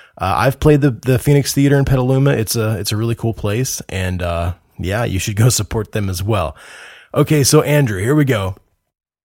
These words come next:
My top five, I'm just gonna go, I, I, this is kinda in order. Maybe this is random. Like, this is just off the top of my head. So, number five, a place that I really enjoyed playing. I haven't been there for a really long time.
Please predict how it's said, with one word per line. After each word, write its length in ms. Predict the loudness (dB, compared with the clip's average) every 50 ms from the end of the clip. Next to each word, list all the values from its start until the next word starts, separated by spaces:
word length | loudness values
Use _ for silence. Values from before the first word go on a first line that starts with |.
| _ _ -16 -12 -6 -2
My 180 | 0 2 2
top 320 | 2 4 4 4 4 2 0
five, 420 | -2 0 2 2 2 2 0 0
I'm 160 | 0 -2 -2
just 120 | -2 -2 -2
gonna 160 | -2 -2 -2
go, 440 | 0 0 2 2 4 4 2 2 0 -2 -8 -20 -20 -20 -20 -20 _ _ _ _ _ _ _ -6
I, 360 | -6 -4 -6 -6 -8 -10 -10 -8 -4
I, 80 | -4 -2
this 300 | -2 -2 -4 -4 -4 -2
is 100 | -4 -4
kinda 380 | -2 0 2 4 4 4 4
in 120 | 4 4 6
order. 280 | 6 6 6 6 4
Maybe 200 | 4 4 4 4
this 160 | 4 4 2 2
is 140 | 0 0
random. 460 | 0 -2 0 0 0 0 0 0 -2 -2
Like, 220 | -4 -4 -4 -4
this 180 | -4 -4 -4 -2
is 80 | 0 2
just 200 | 2 2 4 2
off 120 | 0 0
the 80 | -2 -2
top 240 | -2 -2 -2 -2
of 60 | -2 -4
my 120 | -4 -4
head. 340 | -4 -4 -6 -6 -10 -12 -10
So, 380 | -8 -4 -4 -4 -4 -4 -6 -8 -12 -20 -20 -20 -8 -2
number 240 | 0 2 2 2 0
five, 640 | 0 2 2 4 4 4 4 4 4 2 2 0 -6 -12 -14 -12 -10
a 40 | -6
place 280 | -4 -2 -2 -2 -2
that 100 | -4 -4
I 40 | -2
really 380 | -2 -2 0 0 2 2 2 2
enjoyed 380 | 2 2 2 2 0 0 -2
playing. 360 | -2 -2 -2 -2 -2 -2 -2
I 40 | -2
haven't 160 | -2 -2 -2
been 100 | -2 -2
there 100 | -2 -4
for 140 | -4 -4 -4
a 40 | -4
really 220 | -4 -2 -2 -2
long 200 | -2 -2 -2 -2
time. 460 | -2 -2 -2 -2 0 0 -2 -2 -4